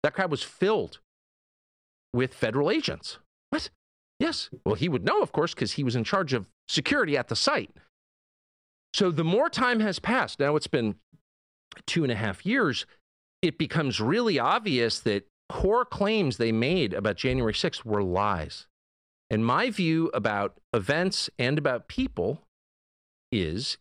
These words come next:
if you catch someone telling a lie about one thing, the first question you have is, "What else are you lying about?"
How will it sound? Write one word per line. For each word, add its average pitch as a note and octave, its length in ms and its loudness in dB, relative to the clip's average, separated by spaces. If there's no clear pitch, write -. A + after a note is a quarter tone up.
if A#2 180 -4
you C3 60 -2
catch - 280 -2
someone B3 320 0
telling G3 360 0
a G#2 60 2
lie G3 320 0
about G#2+ 340 0
one B3+ 200 0
thing, A2 400 -6
the B2+ 140 -2
first A#3 260 0
question - 340 -4
you D3 80 2
have G#3 140 0
is, G3 120 -4
"What E3 120 0
else D4 180 -2
are - 40 -4
you B2 80 0
lying D#2 320 -2
about?" - 320 -12